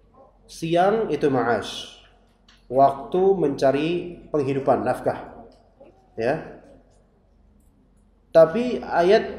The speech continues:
eh, sebelas ini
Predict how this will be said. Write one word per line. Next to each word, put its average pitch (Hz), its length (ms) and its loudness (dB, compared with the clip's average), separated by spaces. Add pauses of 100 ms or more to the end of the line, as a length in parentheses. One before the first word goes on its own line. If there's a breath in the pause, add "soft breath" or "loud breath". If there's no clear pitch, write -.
(160)
eh, 117 600 0 (580)
sebelas 180 500 4
ini 135 720 0